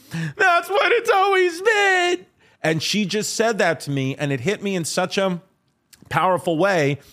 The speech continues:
that I told the real estate broker, I just texted him, I was like, "Hey, buddy, I'm sorry for wasting your time, but, um,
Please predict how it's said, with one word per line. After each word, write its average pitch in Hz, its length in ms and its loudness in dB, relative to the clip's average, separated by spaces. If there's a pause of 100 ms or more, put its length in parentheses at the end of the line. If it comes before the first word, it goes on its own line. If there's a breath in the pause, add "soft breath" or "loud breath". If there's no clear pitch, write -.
(200 loud breath)
that 180 120 0
I 180 120 2
told 185 260 2
the 175 80 2
real 208 180 2
estate 139 300 0
broker, 131 300 0
I 127 100 2
just 127 180 -8
texted 165 220 -2
him, 139 60 0
I 131 40 2
was 123 60 0
like, 131 100 0
"Hey, 143 80 2
buddy, 135 320 0
I'm 131 160 -2
sorry 135 240 0
for 135 120 -2
wasting 131 300 -2
your 127 100 -4
time, 135 420 0 (460 loud breath)
but, 135 220 4
um, 123 280 2